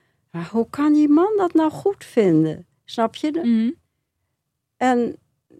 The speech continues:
Speaker 1: ik denk, het zou niet moeten uitmaken of we met een man in een zaal zitten of met een vrouw. Dat, het zou, maar er, ook in Europa, hè, de eerste, als een vrouw naar college ging, ik geloof in de dertiende eeuw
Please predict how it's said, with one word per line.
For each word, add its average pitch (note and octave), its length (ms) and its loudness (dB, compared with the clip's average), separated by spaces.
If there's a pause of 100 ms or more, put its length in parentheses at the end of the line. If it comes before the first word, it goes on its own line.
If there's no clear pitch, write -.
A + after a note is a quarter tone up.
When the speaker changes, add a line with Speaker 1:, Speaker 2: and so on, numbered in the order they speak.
(120)
Speaker 1:
ik - 280 -18
denk, A#3+ 220 2
het - 180 -4
zou G#3+ 200 4
niet G#3 160 2
moeten G3 300 0
uitmaken C#4 680 4
of F3+ 160 2
we G3+ 60 -2
met F#3+ 240 4
een F#3+ 160 2
man F#3+ 340 6
in F3+ 220 4
een F3+ 140 4
zaal F3+ 380 2
zitten F3 420 0
of E3+ 100 0
met D#3+ 220 -2
een F3+ 80 -4
vrouw. F#3 520 2
Dat, F3+ 460 -8
het - 120 -18
zou, E3+ 320 0 (540)
maar G#3+ 200 2 (140)
er, - 120 -6
ook C#4+ 240 4
in E3+ 300 6
Europa, F#3 840 2
hè, A#3+ 160 -2
de A#3 200 -2
eerste, F3+ 720 0 (840)
als G#3+ 200 -8
een G3+ 100 -2
vrouw A#3 440 2
naar F3 240 4
college G#3+ 680 0
ging, F#3+ 440 -2
ik A3 80 -10
geloof D#3+ 240 -2
in F3 100 2
de E3+ 120 0
dertiende F3+ 500 0
eeuw F3 140 2